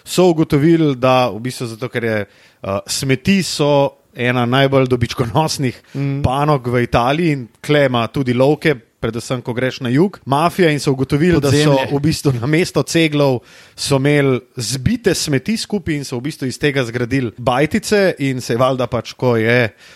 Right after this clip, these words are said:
Speaker 1: malce bolj zatreslo, se je to kar, eh, podrlo kot
Speaker 3: Prah.
Speaker 2: Hišica iz kart.
Speaker 1: kot hišica smeti v bistvu, ne.
Speaker 2: <laughs>
Speaker 1: Um,
Speaker 2: Ej,
Speaker 3: Ja.
Speaker 1: tako da
Speaker 2: kako
Speaker 1: ja.
Speaker 2: te je presenečenje uspelo?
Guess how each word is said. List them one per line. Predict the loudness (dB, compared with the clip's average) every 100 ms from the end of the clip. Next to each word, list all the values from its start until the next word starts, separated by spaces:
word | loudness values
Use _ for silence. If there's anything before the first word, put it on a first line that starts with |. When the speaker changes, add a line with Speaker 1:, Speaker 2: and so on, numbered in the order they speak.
| _
Speaker 1:
malce | -2 0 0 2 2
bolj | 4 4
zatreslo, | 4 2 0 0 0 2 2 2 -2
se | -8 -4 0
je | 0 0
to | 0 -2
kar, | -2 -4 -2
eh, | -2 -2 -2
podrlo | 0 0 0 -2
kot | -4 -8 -10 -8
Speaker 3:
Prah. | -4 0
Speaker 2:
Hišica | 0 -2 -4 -6
iz | -8
kart. | -10 -16 -4
Speaker 1:
kot | 0 0
hišica | 2 0 0 0 -2
smeti | 0 0 0 2 2
v | 2
bistvu, | 0 -4 -6
ne. | -8 -4 -2
Speaker 2:
<laughs> | -2 -2 -10 -10 -18 -20 -18
Speaker 1:
Um, | -4 0 2
Speaker 2:
Ej, | 4
Speaker 3:
Ja. | 2
Speaker 1:
tako | 2 2
da |
Speaker 2:
kako | 4
Speaker 1:
ja. | 4 2
Speaker 2:
te |
je | 2 0
presenečenje | -2 -6 -6 -6 -6 -8
uspelo? | -8 -10 -12